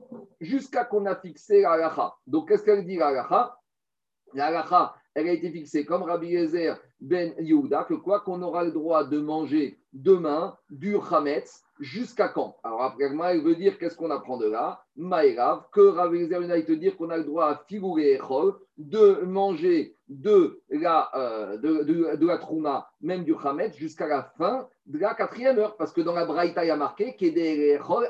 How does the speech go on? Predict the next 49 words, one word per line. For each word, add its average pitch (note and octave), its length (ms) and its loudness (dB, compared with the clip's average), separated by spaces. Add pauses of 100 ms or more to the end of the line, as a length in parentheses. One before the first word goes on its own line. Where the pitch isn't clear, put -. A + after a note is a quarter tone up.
(100)
ad F3+ 320 2
arba D#3 460 0
shaot. G3+ 400 -2 (340)
On F#3 140 -4
laissait G3+ 360 -4
ce - 120 -14
qui F3+ 100 -6
restait F3 380 2
de D#3 220 0
chala, D#3+ 420 0 (280)
euh, C#3+ 380 4
chametz, D3 500 -2 (160)
terouma, D#3+ 440 0 (100)
pour G#3 180 0
manger F3+ 300 -2
la F3 100 -2
Souda D#3+ 280 -4
de D#3+ 40 -6
Shabbat E3 320 -2
jusqu'à F3 240 -8
quatrième G3+ 420 -4
heure. F3+ 300 -4
Et C3 120 -8
qui G3+ 160 0
a F#3+ 80 2
dit F#3 180 -6
qu'on D#3+ 160 -6
peut E3 100 -2
manger E3 300 0
du D3+ 180 -2
chametz D#3+ 380 -2
le C#3+ 80 -2
quatorze D3 420 -2
jusqu'à B2+ 260 -8
quatrième B2+ 340 -6
heure ? - 140 -4
C'est D#3+ 160 -4
Rabbi D3+ 200 -2
Yehuda. F#3+ 320 0
Donc D#3 180 -6
on E3 100 -6
voit F3+ 120 -2
ici E3+ 340 -8
que E3 240 0
Rav D#3 340 -2
Elazar D#3+ 400 0
ben D3 160 0
Rabbi D3 200 -2
Yehuda, C#3+ 400 -2